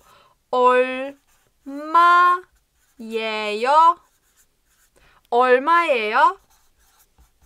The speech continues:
Ne kadar dedim Tankut'cum.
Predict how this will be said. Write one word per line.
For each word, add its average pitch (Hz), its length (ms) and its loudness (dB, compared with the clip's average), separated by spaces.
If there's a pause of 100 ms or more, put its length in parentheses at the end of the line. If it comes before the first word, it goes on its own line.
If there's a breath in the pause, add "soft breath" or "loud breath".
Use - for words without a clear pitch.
(1200 soft breath)
Ne 403 140 -6
kadar 233 400 0
dedim 185 260 -8
Tankut'cum. 214 600 -14